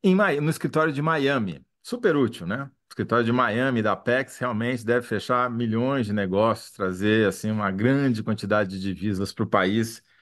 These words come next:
Não tô sendo cínico, não, imagina, tô falando absolutamente sério, né? E,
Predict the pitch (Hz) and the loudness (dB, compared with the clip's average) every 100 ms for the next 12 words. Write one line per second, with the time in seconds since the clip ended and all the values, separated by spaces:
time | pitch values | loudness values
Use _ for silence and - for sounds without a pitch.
0 | _ - 156 170 - 185 156 - 160 123 | _ -2 0 2 0 -2 -2 0 0 2
1 | 104 110 123 98 104 113 87 80 - 98 | 2 2 2 0 0 0 -2 -6 -10 -8
2 | 110 113 120 127 - 131 127 135 131 - | -4 -2 0 -2 -2 0 0 0 -2 2
3 | 92 76 78 120 - - - - - 107 | 2 2 -6 -12 -14 -20 -16 -18 -16 -8
4 | - 196 254 170 92 | 2 4 6 4 2